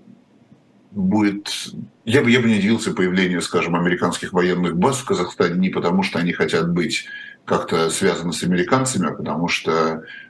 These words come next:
э, им, для них может представлять угрозу то, что происходит в России. Если, например, в России, э, вместо Путина появится, не знаю, если Пригожин свергнет Путина, может, тогда и Казахстану понадобятся эти, э, эти военные базы. Ну, то есть,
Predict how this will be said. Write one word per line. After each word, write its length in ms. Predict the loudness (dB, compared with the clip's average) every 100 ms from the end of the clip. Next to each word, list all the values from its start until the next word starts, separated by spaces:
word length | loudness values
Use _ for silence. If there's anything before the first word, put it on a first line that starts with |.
| _ -12
э, 60 | -10 -6 -6 -6 -6 -6 -4 -4 -2
им, 360 | 0 2 2 2
для 200 | 2 2
них 180 | 2 0
может 220 | -2 -2
представлять 500 | -6 -2 0 0 0
угрозу 440 | 0 2 2 0
то, 140 | -4 -4
что 160 | -4
происходит 440 | -2 -2 0 -2 0
в 40 |
России. 380 | 0 0 0 0
Если, 200 | -2 -4
например, 280 | -4 -2 -2
в 60 |
России, 540 | 0 -2 0 0 0 -4 -10 -14 -16 -16 -14 -6
э, 200 | -4 -2
вместо 340 | 0 0 -2
Путина 460 | -2 0 0 -2 0
появится, 920 | 0 2 2 0 -2 -2 -2 -2 -6 _ _ _ _ -20 -18 -14
не 140 | -2 0
знаю, 180 | 0
если 140 | -2 -2
Пригожин 420 | 0 2 2 -2
свергнет 420 | 0 0 0 -4
Путина, 320 | -2 -2 0
может, 220 | -2 -2 -2
тогда 240 | -2 0
и 60 | -2
Казахстану 560 | -4 -6 -2 -2 -2
понадобятся 560 | -4 -6 -6 -6 -6 -6
эти, 380 | -6 -6 -8 -10 -20 -20 -20 _ -8
э, 240 | -4 -2
эти 200 | -2 0
военные 480 | 2 2 2 2 2
базы. 340 | 2 0 -2 -4
Ну, 120 | 0
то 80 | 0
есть, 420 | 0 -6 -8